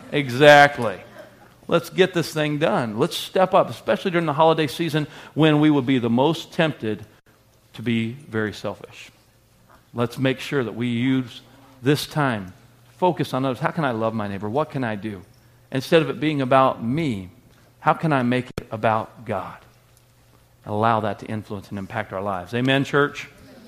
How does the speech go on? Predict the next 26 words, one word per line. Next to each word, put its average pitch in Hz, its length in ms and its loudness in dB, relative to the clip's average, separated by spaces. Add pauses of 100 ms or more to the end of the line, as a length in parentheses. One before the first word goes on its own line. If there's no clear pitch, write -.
(400)
All - 100 -6
right, 98 160 -4
I 110 40 -2
want 110 160 -4
to - 160 -12
pray 107 180 -6
for 98 240 -12
you. 101 80 -8
God, 117 260 0
I 110 80 -6
thank 127 360 -4
you 117 80 -8
for - 120 -14
this 101 180 -12
day. 113 440 -6 (540)
I 120 40 -16
thank 120 280 -6
you 110 40 -12
for 117 160 -6
everyone 107 380 -6 (300)
that - 80 -10
has 101 120 -10
come 127 300 -2
here, 123 460 -2 (440)
that 104 140 -4
is 98 320 -10